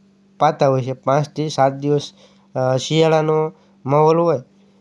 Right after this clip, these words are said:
ત્યારે ઓછું પાણી જોઈએ, ગરમીનું વાતાવરણ હોય ત્યારે આપણે વધારે પાણી પાતા હોય છે. તો તમે જુઓ કે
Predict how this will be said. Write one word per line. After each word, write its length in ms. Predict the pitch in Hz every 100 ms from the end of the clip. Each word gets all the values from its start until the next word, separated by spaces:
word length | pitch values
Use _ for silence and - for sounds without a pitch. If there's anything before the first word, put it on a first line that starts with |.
| _ -
ત્યારે 240 | 139 156
ઓછું 320 | 175 190 180
પાણી 220 | 151 147
જોઈએ, 280 | 127 131 135
ગરમીનું 520 | 135 156 156 165 156
વાતાવરણ 420 | 151 156 156 156 160
હોય 120 | 123
ત્યારે 360 | - 147 170 - _ -
આપણે 200 | 139 156
વધારે 320 | 147 151 170
પાણી 240 | 143 143 131
પાતા 300 | 127 123 117
હોય 140 | 127
છે. 160 | 123 175 - _ _ _ -
તો 280 | 135 139 139
તમે 280 | 139 143
જુઓ 260 | 131 147 160
કે 380 | - 143 147